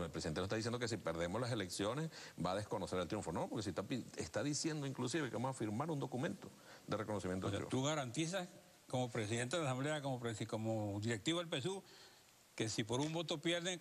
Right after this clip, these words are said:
Speaker 2: por un
Speaker 1: Claro,
Speaker 2: voto
Speaker 1: y
Speaker 2: entregan?
Speaker 1: estamos invitando, Carlos, a firmar un documento. El presidente Maduro ha dicho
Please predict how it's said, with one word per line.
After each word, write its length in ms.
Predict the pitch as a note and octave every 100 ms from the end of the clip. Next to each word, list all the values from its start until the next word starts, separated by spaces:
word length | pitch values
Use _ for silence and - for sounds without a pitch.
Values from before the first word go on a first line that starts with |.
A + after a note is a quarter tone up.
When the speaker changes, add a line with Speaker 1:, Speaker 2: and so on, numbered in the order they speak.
| C#3+
Speaker 2:
por 160 | B2+
un 100 | C#3+
Speaker 1:
Claro, 100 | C#3+
Speaker 2:
voto 120 | D#3 F3+
Speaker 1:
y 80 | D#3
Speaker 2:
entregan? 180 | F3+
Speaker 1:
estamos 180 | B2 D3+
invitando, 640 | E3+ D3+ - D#3 F#3+ E3+ -
Carlos, 320 | F3 F3+ E3+
a 60 |
firmar 480 | - C#3+ C3 F#3 C4+ -
un 140 | D3+ D#3+
documento. 500 | E3+ D3 F#3+ A#3+ D3
El 60 |
presidente 320 | C3+ C3 C3+
Maduro 260 | D#3+ D#3 D#3+
ha 60 | D3+
dicho 340 | F3+ -